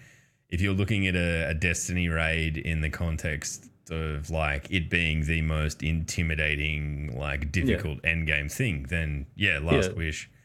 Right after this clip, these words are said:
Speaker 1: at the time Last Wish dropped,
Speaker 2: It'd be
Speaker 1: was
Speaker 2: like the pinnacle
Speaker 1: absolutely that.
Speaker 2: raid would be Last Wish, yeah.
Speaker 1: But to have Deepstone Crypt where it is now, it's a great, um, <sighs>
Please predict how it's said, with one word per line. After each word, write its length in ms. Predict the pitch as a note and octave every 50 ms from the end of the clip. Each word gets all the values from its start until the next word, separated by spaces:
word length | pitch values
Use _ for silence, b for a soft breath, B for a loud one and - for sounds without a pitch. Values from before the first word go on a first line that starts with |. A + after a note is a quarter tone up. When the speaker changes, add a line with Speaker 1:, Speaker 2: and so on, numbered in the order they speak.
| b b
Speaker 1:
at 100 | F2+ F2
the 60 | E2+ E2+
time 280 | E2 F#2 F2+ E2 D#2
Last 240 | D#2+ D#2+ D2+ - -
Wish 180 | E2+ D#2 - -
dropped, 160 | - F2+ A#2
Speaker 2:
It'd 80 | A#2 -
be 60 | C3+
Speaker 1:
was 40 | A#2 B2 A2+
Speaker 2:
like 80 | - G2+
the 80 | A#2
pinnacle 260 | A#2 - - D#3 D#3 C3+ B2 - - G#2+
Speaker 1:
absolutely 140 | G2+ G#2 G#2
that. 140 | F#2+ F2 E2+
Speaker 2:
raid 160 | F2 E2+ -
would 100 | - F#2+
be 120 | E2+ G2 F#2+
Last 320 | F#2 F2 F2 F2+ - -
Wish, 280 | F#2 F#2 E2+ - - -
yeah. 160 | - - - - _ _ _ _ _ _ _ _ _ _ _ _ _ _ _ _ _ _ -
Speaker 1:
But 300 | A2 G2 F2+ F2+ - - _ _ _ _ _ _ _ _ _ _ _ _ _ _ _ _ -
to 80 | - A#2
have 180 | C#3 B2+ A2+
Deepstone 500 | F#2+ A2 G#2+ G#2 F#2+ - A#2+ G2 F#2 F2
Crypt 240 | - A2+ G2+ F2+ -
where 140 | G2 F2+ F2
it 60 | F2+
is 160 | G2 - - F#2
now, 340 | G2 A2+ A#2 G2+ E2+ E2+ F2+
it's 200 | F2+ F#2+ - G2+
a 40 | E2+
great, 400 | E2+ G2 F#2 F2+ F2 F2 E2+ - - - - _ -
um, 720 | F2+ F2 E2 D#2+ D#2+ D#2+ D#2+ D#2+ D#2 D#2 D2+ D#2 D#2 D#2 - - _ _ _ _ _ -
<sighs> 220 | - - - -